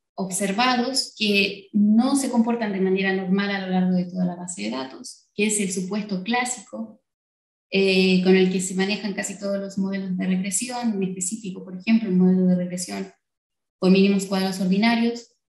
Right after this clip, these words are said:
que quiere decir que la variable de coste no sigue, eh, todos los individuos no están situados en torno a la media, ni que la varianza tampoco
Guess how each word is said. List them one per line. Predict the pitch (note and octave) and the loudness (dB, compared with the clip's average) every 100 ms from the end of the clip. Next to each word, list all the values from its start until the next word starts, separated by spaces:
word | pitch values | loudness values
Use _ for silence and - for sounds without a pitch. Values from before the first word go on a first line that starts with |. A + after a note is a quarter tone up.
| _ _ _ | _ _ _
que | G3 | 0
quiere | G#3 G#3+ | 2 2
decir | G#3 C#4+ C4+ | 2 2 0
que | A3 | 0
la | G#3 | 0
variable | G#3 G#3+ G#3+ G#3 | 2 2 2 0
de | G#3 | -4
coste | A3+ A#3+ A#3 - A#3 A3+ | -2 -2 -2 -4 0 4
no | A3+ | 4
sigue, | A3+ A#3+ A#3 A3 A3 A3+ A3+ - | 4 2 2 2 0 -2 -6 -4
eh, | F#3+ F#3+ F#3 F#3 F3+ F3+ - - - | -2 2 4 4 4 0 -10 -18 -10
todos | A3+ A#3+ | -2 0
los | A#3+ | 4
individuos | A3+ G#3+ A3+ A3+ A3 | 4 4 2 2 2
no | G#3+ | 0
están | - A3+ | -2 0
situados | A3 G3+ G#3 G#3 | 0 -2 -6 -6
en | G3 | -8
torno | G3 G3 G3+ | -8 -8 -10
a | G3 | -6
la | G3 | -4
media, | A3+ C4 B3+ B3+ - _ _ _ _ _ _ | 0 0 0 -6 -10 _ _ _ _ _ _
ni | G3+ A3 G#3+ | 4 4 6
que | G#3+ | 4
la | G3+ | 2
varianza | G3+ G3+ A3 A3+ A3+ | 0 2 2 2 0
tampoco | G#3+ G3 G#3+ A3 A3 A3 A3+ | -2 -2 -4 -6 -4 -6 -6